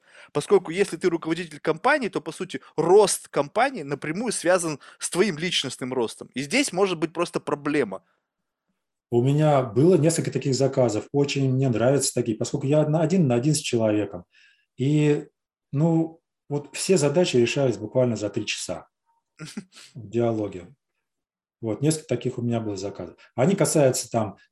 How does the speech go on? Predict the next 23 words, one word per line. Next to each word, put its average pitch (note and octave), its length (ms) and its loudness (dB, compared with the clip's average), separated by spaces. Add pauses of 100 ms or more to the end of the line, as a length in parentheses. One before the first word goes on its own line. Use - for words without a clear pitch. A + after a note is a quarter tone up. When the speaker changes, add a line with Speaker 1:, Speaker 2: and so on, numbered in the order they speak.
Speaker 2:
юридических B2+ 540 0
аспектов, D#3 580 0
адвокатских D#3 800 0
аспектов. D3 560 -2 (500)
Потом, B2+ 640 0 (480)
ну D3+ 180 2
вот, D#3+ 280 2 (240)
в C#3 120 -4
основном D3 320 2
из C3+ 100 4
этой G#2+ 200 2
сферы, E2+ 520 -8
да, G2+ 260 -8
вот, F#2+ 240 -10 (320)
когда G#2+ 240 -4
такая G#2+ 280 -4
сложная A2+ 380 0
ситуация, D3+ 640 0
и G#2+ 560 -2
нужно A#2 340 -4
найти A2 260 -2
юридический A2 580 0
выход. A2 340 -4